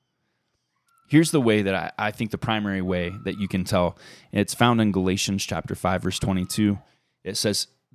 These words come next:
that the fruit of the Spirit is love, joy, peace, patience, kindness, goodness, faithfulness, gentleness, and self-control. So I want you to think about the levels of the fruit of the Spirit in your life. Are those,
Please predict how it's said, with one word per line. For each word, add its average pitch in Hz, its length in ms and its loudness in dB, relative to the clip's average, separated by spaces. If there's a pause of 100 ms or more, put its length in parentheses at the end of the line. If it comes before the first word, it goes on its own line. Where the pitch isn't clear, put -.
that 95 460 0 (200)
the 101 100 -6
fruit 113 280 -2
of 104 60 0
the 101 80 -2
Spirit 98 420 -2
is 90 160 -8
love, 98 380 0
joy, 95 460 0
peace, 92 340 -6
patience, 98 560 -6
kindness, 120 580 -8
goodness, 98 440 -6
faithfulness, 92 640 -10
gentleness, 90 580 -8
and 90 120 -8
self-control. 98 840 -6 (800)
So - 100 -6
I - 20 0
want 147 140 0
you 160 60 -2
to 143 60 2
think - 340 -4
about 120 240 2
the 101 100 2
levels 98 420 -2
of 90 140 -6
the 104 60 -6
fruit 98 260 -6
of 92 80 -4
the 95 80 -6
Spirit 90 340 -4
in 87 100 -6
your 90 120 -6
life. 95 580 -4 (1400)
Are 104 140 4
those, 104 400 4